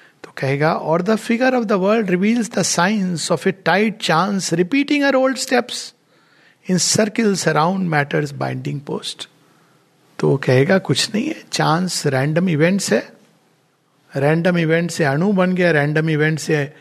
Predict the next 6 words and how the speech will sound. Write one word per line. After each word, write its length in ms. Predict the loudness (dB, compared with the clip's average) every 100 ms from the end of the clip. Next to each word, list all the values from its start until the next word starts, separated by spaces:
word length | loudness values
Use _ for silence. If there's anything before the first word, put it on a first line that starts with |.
| -20 -20 _ _ _ _ -6
पत्थर, 420 | -6 -2 0 0
पौधे, 800 | 0 0 2 2 2 2 -2 -10 _ _ _ _ _ _ _ -8
वृक्ष, 420 | -2 -2 -2 -6
नदी, 300 | -4 -2 -2
नाले, 480 | 0 0 2 2 2
पर्वत, 680 | 0 -2 0 0 0 -4 -20